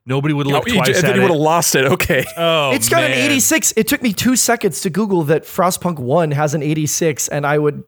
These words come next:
Speaker 3: put five bucks on that. Easy. Three dollar bid.
Speaker 1: Do you know
Speaker 3: Bitch,
Speaker 1: anything about
Speaker 3: please.
Speaker 1: this game? It's a completely different game than the first one.
Speaker 3: So why are you so bullish on it?
Speaker 1: I know it's gonna be good.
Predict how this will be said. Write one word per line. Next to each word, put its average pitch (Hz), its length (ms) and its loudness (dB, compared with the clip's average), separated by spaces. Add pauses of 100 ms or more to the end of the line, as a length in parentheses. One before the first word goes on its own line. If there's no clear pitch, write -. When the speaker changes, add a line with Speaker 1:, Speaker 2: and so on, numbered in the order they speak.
Speaker 3:
put 160 160 -2
five 131 260 -2
bucks 123 240 -4
on 120 120 -2
that. 175 180 2
Easy. 160 460 0 (120)
Three 139 300 -8
dollar 120 340 -4
bid. 120 460 -4
Speaker 1:
Do 143 80 -2
you 226 60 2
know 285 120 0
Speaker 3:
Bitch, 240 60 0
Speaker 1:
anything 247 260 -2
about 233 200 0
Speaker 3:
please. - 20 -4
Speaker 1:
this 196 140 -4
game? 208 340 -2 (760)
It's 175 140 -4
a 202 60 -4
completely 233 440 -2
different 190 220 -2
game 156 160 0
than 131 60 -6
the 117 80 -6
first 104 260 -8
one. 85 160 -14 (760)
Speaker 3:
So - 280 -2 (800)
why 117 120 -2
are - 20 -2
you 131 80 -4
so 139 140 -4
bullish 151 280 -2
on 98 140 -8
it? - 200 -14 (260)
Speaker 1:
I 330 200 2
know 339 240 2
it's 202 100 -2
gonna 208 220 2
be 180 120 0
good. 151 440 0